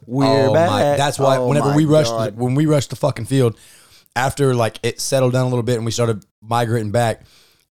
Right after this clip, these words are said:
Speaker 2: a, a couple other guys looked at us and were like, "We're ba-," and I didn't know what the fuck they were. I was like, "Yeah, I remember Sam Ehlinger doing that, but what do you mean?" I
Speaker 1: Oh,
Speaker 2: didn't know
Speaker 1: no.
Speaker 2: it was on the fucking
Speaker 1: Oh,
Speaker 2: screen.
Speaker 1: they played it on the fucking Jumbotron.
Speaker 2: Oh, that's fantastic.
Speaker 1: It was fantastic.
Speaker 2: Also unfair to their starting quarterback. But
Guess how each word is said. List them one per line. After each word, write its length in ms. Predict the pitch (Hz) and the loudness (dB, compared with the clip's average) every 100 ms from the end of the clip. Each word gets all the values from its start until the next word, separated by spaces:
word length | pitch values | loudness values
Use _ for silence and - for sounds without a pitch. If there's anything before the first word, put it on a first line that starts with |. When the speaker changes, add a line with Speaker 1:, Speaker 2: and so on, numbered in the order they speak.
| - | -4
Speaker 2:
a, 120 | 117 | -2
a 60 | 107 | -2
couple 220 | - 110 | -2 -2
other 140 | 117 110 | 0 0
guys 260 | 120 107 | -2 -2
looked 160 | 110 113 | -4 -4
at 80 | 107 | -4
us 100 | 104 | -4
and 80 | |
were 60 | 110 | -6
like, 160 | 98 87 | -6 -6
"We're 540 | 87 90 87 87 87 | -6 -6 -4 -6 -8
ba-," 180 | 90 113 | -8 -4
and 80 | 113 | -4
I 60 | |
didn't 160 | 110 107 | -4 -4
know 80 | 110 | -6
what 100 | 101 | -6
the 60 | |
fuck 180 | - 107 | -8 -8
they 80 | 107 | -6
were. 60 | |
I 20 | 107 | -6
was 100 | 101 | -6
like, 120 | 104 | -4
"Yeah, 160 | 127 | -2
I 60 | 104 | -2
remember 200 | 113 107 | -2 -6
Sam 160 | 117 110 | -6 -6
Ehlinger 220 | 101 85 | -6 -8
doing 160 | 110 | -8
that, 80 | 98 | -6
but 60 | 90 | -8
what 100 | 104 | -8
do 60 | 107 | -8
you 80 | |
mean?" 260 | 107 110 87 - | -8 -8 -10 -6
I 60 | 131 | -2
Speaker 1:
Oh, 40 | |
Speaker 2:
didn't 80 | 127 | 0
know 40 | |
Speaker 1:
no. 40 | 123 | 0
Speaker 2:
it 20 | |
was 80 | 113 | -2
on 80 | |
the 40 | 110 | -4
fucking 200 | 117 - | -4 0
Speaker 1:
Oh, 80 | 135 | 0
Speaker 2:
screen. 140 | 123 | 2
Speaker 1:
they 100 | 139 | 0
played 220 | 143 143 | 0 -2
it 40 | 123 | -2
on 80 | 113 | -6
the 60 | |
fucking 260 | 113 110 101 | -6 -8 -6
Jumbotron. 220 | 104 90 | -8 -6
Speaker 2:
Oh, 40 | |
that's 180 | 92 78 | -4 -4
fantastic. 480 | - - 78 - 139 | -6 -10 -10 -6 -4
Speaker 1:
It 80 | 113 | -2
was 340 | 127 117 107 - - | 0 0 -4 -12 -12
fantastic. 580 | 107 92 87 78 - - | -10 -10 -12 -14 -12 -4
Speaker 2:
Also 260 | 107 - 110 | -4 -2 -4
unfair 260 | 92 98 | -2 -4
to 60 | 95 | -4
their 140 | 95 | -4
starting 260 | 90 90 82 | -4 -6 -8
quarterback. 380 | 80 - - - _ | -12 -16 -20 -20 _
But 340 | 160 156 - | 2 2 0